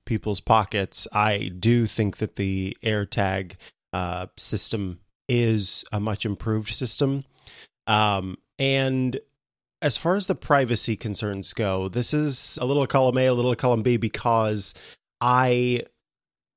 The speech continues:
do understand the concern that because you've got such a robust network,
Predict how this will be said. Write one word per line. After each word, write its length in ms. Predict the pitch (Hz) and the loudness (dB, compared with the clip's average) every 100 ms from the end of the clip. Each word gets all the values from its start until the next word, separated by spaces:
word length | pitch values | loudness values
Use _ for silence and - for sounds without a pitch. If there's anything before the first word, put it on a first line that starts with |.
| 117 | -2
do 600 | 143 175 180 185 180 175 - _ _ _ _ - | 2 2 2 -2 -4 -8 -12 _ _ _ _ -2
understand 880 | 135 139 123 - 131 127 120 110 104 | 0 2 0 0 0 0 -2 -6 -4
the 320 | 117 113 110 | -2 -2 -2
concern 720 | - 113 - 139 113 92 92 | -4 -2 0 0 0 -2 -4
that 180 | 104 95 | -6 -4
because 580 | 107 - - 123 120 110 | -6 -6 0 2 2 0
you've 160 | 110 | -2
got 240 | - 117 113 | -2 -2 -2
such 240 | - 107 | -2 -2
a 100 | 113 | -2
robust 640 | 98 107 95 110 98 - | -2 -2 -2 -2 -2 -2
network, 640 | 107 131 - 98 92 - | -2 -2 -2 -4 -4 -8